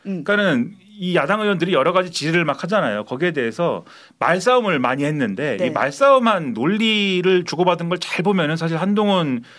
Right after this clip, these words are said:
Speaker 2: 비대위원장이 장관 시절에 동문서답한 게 많고,
Speaker 1: 음.
Speaker 2: 그걸 다 말하면은 시간이 모자라요.
Speaker 1: 네.
Speaker 2: 그래서 대표적인 게 비대위원장을 결심을 할까 말까 할 때 기자들이 물어본 게 있어요. 뭘 물어봤냐면, 김건희 여사 그 명품백 수수 의혹 그 관련
Speaker 1: 음.
Speaker 2: 있지 않습니까?
Speaker 1: 네.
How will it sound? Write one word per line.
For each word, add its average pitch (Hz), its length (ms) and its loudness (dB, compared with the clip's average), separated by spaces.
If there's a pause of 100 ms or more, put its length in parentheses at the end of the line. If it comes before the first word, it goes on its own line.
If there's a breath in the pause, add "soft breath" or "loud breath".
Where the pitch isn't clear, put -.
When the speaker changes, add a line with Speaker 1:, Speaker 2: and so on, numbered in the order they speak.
(140 loud breath)
Speaker 2:
비대위원장이 165 880 0
장관 156 320 -2
시절에 165 300 -2
동문서답한 190 680 0
게 127 100 -2
많고, 104 440 -2
Speaker 1:
음. 214 560 -2
Speaker 2:
그걸 220 240 0
다 - 160 -4
말하면은 180 460 0
시간이 240 260 -2
모자라요. 107 540 -2
Speaker 1:
네. 190 80 -2
Speaker 2:
그래서 151 200 -2
대표적인 220 600 -2
게 220 240 0 (600 loud breath)
비대위원장을 196 960 2
결심을 180 400 0
할까 262 280 0
말까 220 300 0
할 151 140 -2
때 196 80 -2
기자들이 175 380 0
물어본 147 400 0
게 104 60 -2
있어요. 95 220 -8
뭘 123 180 0
물어봤냐면, 131 760 0 (400 loud breath)
김건희 240 420 2
여사 165 220 0
그 135 160 -2
명품백 175 680 -2
수수 190 260 -4
의혹 127 280 0
그 135 260 0
관련 127 300 0
Speaker 1:
음. 123 60 -2
Speaker 2:
있지 - 160 -6
않습니까? 95 460 -6
Speaker 1:
네. 185 180 0